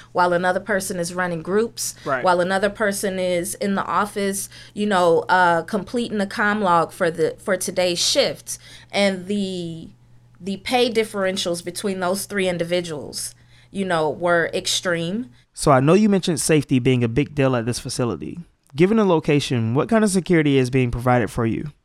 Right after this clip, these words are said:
Speaker 1: We still have, like, very little to no security on the premises of this brand new, you know, facility, which consists of two large buildings on a very huge campus, which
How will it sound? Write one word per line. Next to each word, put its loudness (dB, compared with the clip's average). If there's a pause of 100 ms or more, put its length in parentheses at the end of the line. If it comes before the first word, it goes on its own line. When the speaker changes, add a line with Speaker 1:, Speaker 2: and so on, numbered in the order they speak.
(140)
Speaker 1:
We -2
still 2 (100)
have, 2
like, 2
very 0
little 0
to -4
no 0
security -4
on -2
the -4
premises -6
of -2
this -6
brand 0
new, -4 (320)
you -2
know, -2
facility, -2
which -6
consists -6 (100)
of -2 (360)
two -6 (100)
large 0
buildings -2
on -6
a -4
very -2
huge -6
campus, -6
which -10